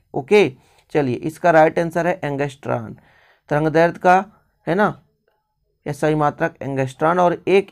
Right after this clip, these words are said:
एंगस्ट्रॉन बराबर दस घाती माइनस दस मीटर होता है, दस घाती माइनस दस मीटर होता है,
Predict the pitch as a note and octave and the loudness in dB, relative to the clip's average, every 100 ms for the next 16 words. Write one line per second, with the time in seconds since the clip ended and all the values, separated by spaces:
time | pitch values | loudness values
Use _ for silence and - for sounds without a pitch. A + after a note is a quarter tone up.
0 | - D#3 D#3 D#3 D3+ D#3 D#3 D3 D3 C3+ | -8 -4 -4 -6 -4 -4 -2 -2 -2 -4
1 | D#3 D#3 C#3 C#3 C3+ C#3+ C#3+ C3+ C3 C#3 | -6 -6 -8 -6 -6 -6 -6 -4 -4 -6
2 | C3+ - D#3 F3+ A#3 A#3 _ _ _ _ | -8 -2 -2 0 -6 -8 _ _ _ _
3 | - C#3 C3 C#3+ C3 A#2 - - - _ | -8 -6 -4 -4 -4 -6 -10 -16 -20 _
4 | _ _ - C#3+ C#3+ C#3 D3+ C#3+ D3+ F#3+ | _ _ -14 -12 -6 -6 -4 -6 -4 -4
5 | D#3+ D3 - A#2+ A2+ C#3 - - - | -4 -4 -4 -8 -8 -14 -14 -20 -20